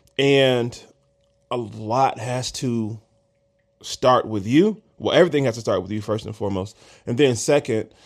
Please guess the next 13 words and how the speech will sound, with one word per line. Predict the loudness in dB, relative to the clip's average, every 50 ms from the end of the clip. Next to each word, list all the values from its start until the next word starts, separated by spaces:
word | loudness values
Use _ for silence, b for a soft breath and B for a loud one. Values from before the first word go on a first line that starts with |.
| b b b _ _ _ -6
um, | -4 -4 -2 -2 -4 -4 -6 -8 -12 -16 _ _ _ _ _ _ _ _ _ _
within | -6 -6 -6 -2 0 2 4 4 4 2 2
that | 4 4 4 4 2 0 -4 _ _ _ _ _ -14
genesis | -8 -2 0 2 2 2 -2 -6 -8 -12 -12 -12 -12
or | -10 -6 -6 -4 -6
the | -6 -6
beginning | -6 -6 -2 0 0 2 2 2 0
of | 0 0
that, | 0 0 0 0 -2 -4 _ _ -10
that | -8 -6 -6 -6
fitness | -4 -4 -4 -4 -4 -8 -6
journey | -4 -4 -2 -2 -2 -4
or, | -4 -4 -4 -2 -2 -2 -2 -4 -6